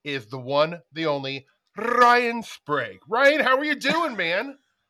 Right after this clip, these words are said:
Speaker 2: I'm good, Steve. Man, this is like a dream come true. It's come full
Speaker 1: It
Speaker 2: circle
Speaker 1: has.
Speaker 2: of, uh, can, can I tell you quickly,
Speaker 1: Please.
Speaker 2: like, how I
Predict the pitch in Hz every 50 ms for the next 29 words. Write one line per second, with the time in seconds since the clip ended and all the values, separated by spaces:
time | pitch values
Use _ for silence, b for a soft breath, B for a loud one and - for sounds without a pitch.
0 | B B B B B B B B B B _ _ - - 214 214 214 190 147 -
1 | 185 185 180 180 147 - - - 165 160 165 165 156 - 160 180 175 170 156 151
2 | 208 214 214 226 202 190 190 196 185 - 151 139 123 117 131 139 143 143 151 151
3 | 147 - 143 127 117 107 - - - 135 135 139 139 123 117 120 131 - - -
4 | - 185 165 160 143 - - 151 147 139 - - - - - - - 247 135 285
5 | 294 277 - - 143 131 127 120 120 113 110 110 b b b b b b b b
6 | b b b - 147 147 160 160 160 147 - - - - - - 220 208 180 170
7 | - - 208 233 277 302 - 277 214 208 220 214 - - 202 196 202 202 196 190
8 | 180 156 143 127 - - - 139 135 143 139 127 120 117 113 110